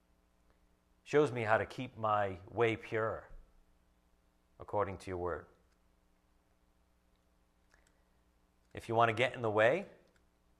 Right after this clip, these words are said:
become familiar with the holiness of the Word of God. But then we're talking about walking in the flesh, aren't we?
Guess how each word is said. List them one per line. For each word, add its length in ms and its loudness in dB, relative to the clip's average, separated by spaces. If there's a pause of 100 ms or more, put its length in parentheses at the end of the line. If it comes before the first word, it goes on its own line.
(400)
become 320 0
familiar 500 0
with 160 -4
the 120 -2
holiness 500 -6
of 120 -12
the 60 -10
Word 240 -8
of 100 -12
God. 280 -10 (2500)
But 140 -6
then 160 0
we're 80 -2
talking 380 -2
about 280 0
walking 340 -2
in 60 -16
the 80 -14
flesh, 360 -12
aren't 220 -14
we? 60 -20